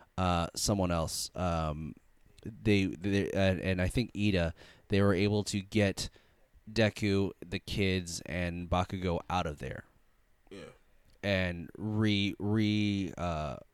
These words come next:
Speaker 1: reevaluate. So they were able to go to the power station, uh,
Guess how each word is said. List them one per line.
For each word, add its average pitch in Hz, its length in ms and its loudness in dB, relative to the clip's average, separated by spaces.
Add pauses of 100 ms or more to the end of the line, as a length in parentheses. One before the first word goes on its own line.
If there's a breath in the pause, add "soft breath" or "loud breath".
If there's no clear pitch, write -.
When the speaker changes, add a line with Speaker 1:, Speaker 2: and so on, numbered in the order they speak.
(120)
Speaker 1:
reevaluate. 95 800 0
So 110 100 0
they 107 200 4
were 107 180 4
able 107 260 0
to - 120 -4
go 110 100 2
to 98 100 0
the 90 120 -4
power 117 320 4
station, 117 540 0 (400 loud breath)
uh, 90 320 0